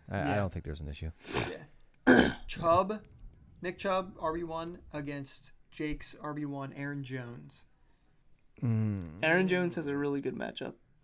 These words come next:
Speaker 2: Yeah.
Speaker 3: But like I stated, like, Dylan scares me. I
Speaker 2: Yeah.
Speaker 3: think, I think it's, like, pretty even in the skill set of the player.
Speaker 2: Yeah.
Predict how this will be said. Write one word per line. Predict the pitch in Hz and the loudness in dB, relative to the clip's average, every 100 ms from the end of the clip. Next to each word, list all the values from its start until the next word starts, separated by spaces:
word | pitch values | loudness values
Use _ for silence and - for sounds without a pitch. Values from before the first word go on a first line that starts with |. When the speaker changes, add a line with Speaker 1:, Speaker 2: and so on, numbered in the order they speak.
| _ 165 | _ -18
Speaker 2:
Yeah. | 156 - 139 | -16 -14 -4
Speaker 3:
But | 156 147 135 - | 2 2 2 -6
like | - 147 | -2 0
I | 139 | 0
stated, | - 151 139 131 | -2 -2 0 0
like, | 135 139 - - - - - _ - | 0 -2 -14 -20 -20 -20 -20 _ -2
Dylan | 143 131 | -2 -2
scares | - 120 120 - | -8 -8 -8 -8
me. | 185 - _ | -12 -14 _
I | 147 | -4
Speaker 2:
Yeah. | 147 | -2
Speaker 3:
think, | - 202 190 - - - - - - - - - - - - _ _ - - - - - - - - - - - _ - - | 6 6 6 -6 -14 -14 -14 -20 -20 -20 -20 -20 -20 -20 -20 _ _ -14 -14 -14 -20 -20 -20 -20 -20 -20 -20 -20 _ -12 0
I | |
think | 165 220 | 4 6
it's, | 226 | 8
like, | 202 180 | 6 4
pretty | 180 156 117 | -2 -2 -2
even | 131 151 151 | -4 -4 -4
in | 139 | -6
the | |
skill | - - 139 | -4 -2 -2
set | - 139 | -2 -4
of | 135 | -4
the | |
player. | - 131 135 147 - - | -4 -2 0 -2 -8 -10
Speaker 2:
Yeah. | 147 143 | -6 -6